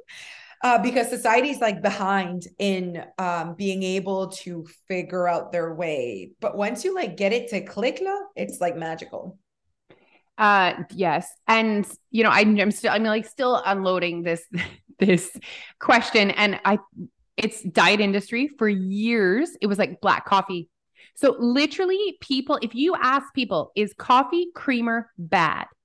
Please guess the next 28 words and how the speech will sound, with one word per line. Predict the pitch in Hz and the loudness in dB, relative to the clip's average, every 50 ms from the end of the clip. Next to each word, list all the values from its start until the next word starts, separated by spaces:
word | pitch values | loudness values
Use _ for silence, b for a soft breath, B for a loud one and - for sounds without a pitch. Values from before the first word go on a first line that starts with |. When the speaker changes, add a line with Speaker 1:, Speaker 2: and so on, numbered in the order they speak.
| _ _ _ _ _ _ - | _ _ _ _ _ _ 2
Speaker 2:
I | 226 254 | 4 4
think | 254 349 415 466 - | 4 2 -2 -4 -6
probably | - - 240 226 226 285 302 | -2 2 4 4 4 6 6
mo-, | 269 226 202 190 208 - | 6 6 6 6 4 4
you | - 214 208 226 | 4 2 2 2
did | 220 233 | 2 2
a | 220 220 | 2 0
poll. | - - 202 190 214 285 320 - | 0 2 2 2 2 0 -2 -4
I | 233 | -2
think | 262 269 269 | -2 -2 -2
most | 254 226 240 240 | -2 -4 -4 -6
people | - 240 247 240 | -6 -4 -4 -4
would | 226 - | -2 0
say | 208 185 165 165 - _ _ _ _ _ | 0 -2 -2 -4 -10 _ _ _ _ _
yes. | - 180 170 170 170 - - - - _ _ _ _ _ _ _ | -2 0 0 0 -2 -6 -16 -20 -20 _ _ _ _ _ _ _
Or | - 220 220 - | 4 4 4 6
is | - 240 208 | 4 4 6
it | 247 233 | 4 4
Speaker 1:
Yeah. | - - 202 | 4 2 2
Speaker 2:
unhealthy? | 190 190 185 214 208 208 - _ 208 175 151 143 156 | 2 0 0 0 0 -2 -2 _ -6 -6 -6 -6 -2
Or | - 190 196 180 - b b b b b | 2 2 2 2 0 b b b b b
should | b - 269 254 214 | b -2 0 0 2
you | 247 247 | 2 0
eliminate | 233 226 214 226 226 220 214 208 202 | 2 2 0 0 0 0 0 -2 -2
it | - - | -4 -4
for | - 190 | -4 -4
weight | 180 180 - | -4 -2 0
loss? | 165 175 | 0 0